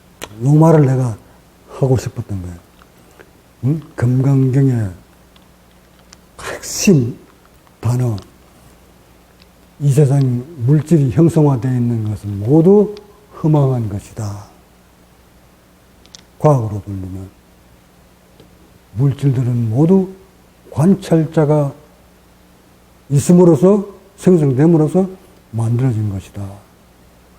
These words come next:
그 관찰자는 바로 인간의 신경이, 신경이 만들어지면서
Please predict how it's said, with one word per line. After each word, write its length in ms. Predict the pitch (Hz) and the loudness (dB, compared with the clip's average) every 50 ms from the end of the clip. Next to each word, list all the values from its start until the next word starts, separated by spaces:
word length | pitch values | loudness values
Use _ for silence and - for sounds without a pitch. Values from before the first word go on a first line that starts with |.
| _ - | _ -8
그 220 | - 123 123 120 113 | -4 -4 -4 -2 -4
관찰자는 840 | - 113 127 123 - - 117 117 107 - - 110 104 104 101 101 101 | -4 -4 -4 -4 -4 -4 -6 -6 -6 -6 -6 -6 -4 -4 -6 -6 -6
바로 380 | 104 123 147 170 180 165 170 - - - _ _ _ _ _ - | -2 0 2 2 0 0 -6 -14 -20 -20 _ _ _ _ _ -4
인간의 480 | 135 135 135 131 143 147 135 127 123 117 | -2 0 2 2 2 2 2 0 -2 -6
신경이, 840 | - - - - 151 156 156 156 160 185 196 196 202 214 233 233 214 - - - - _ _ _ | -8 -10 -6 -2 0 2 2 4 4 4 4 4 4 4 4 2 0 -4 -14 -20 -20 _ _ _
신경이 560 | - - - 156 156 151 170 175 175 175 196 202 | -6 -2 0 2 4 6 6 6 6 4 4 2
만들어지면서 960 | 180 151 143 147 151 170 170 160 143 - - 180 185 170 160 - - 220 226 | 2 2 0 0 0 2 2 0 0 0 2 4 4 4 4 4 2 0 0